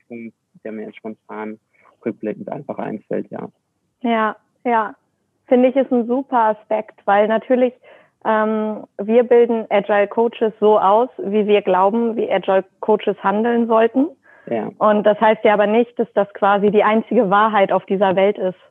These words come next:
Speaker 2: Ne? Also
Speaker 1: Ja.
Speaker 2: um
Speaker 1: Ja.
Speaker 2: Himmels Willen. Ähm, ich glaube, das würden wir uns niemal-,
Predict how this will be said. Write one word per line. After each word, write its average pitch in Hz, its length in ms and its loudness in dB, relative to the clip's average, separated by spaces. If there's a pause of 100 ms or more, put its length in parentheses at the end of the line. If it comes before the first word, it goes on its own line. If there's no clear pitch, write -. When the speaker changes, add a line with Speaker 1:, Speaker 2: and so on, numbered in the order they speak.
(140)
Speaker 2:
Ne? 254 220 0 (140)
Also 208 300 2
Speaker 1:
Ja. 247 40 4
Speaker 2:
um 233 220 2
Speaker 1:
Ja. 254 60 4
Speaker 2:
Himmels 233 300 4
Willen. 226 340 4 (420)
Ähm, 214 220 2
ich 208 100 -6
glaube, 208 260 4
das 208 180 0
würden 220 300 4
wir 208 80 4
uns 202 200 0
niemal-, 202 300 0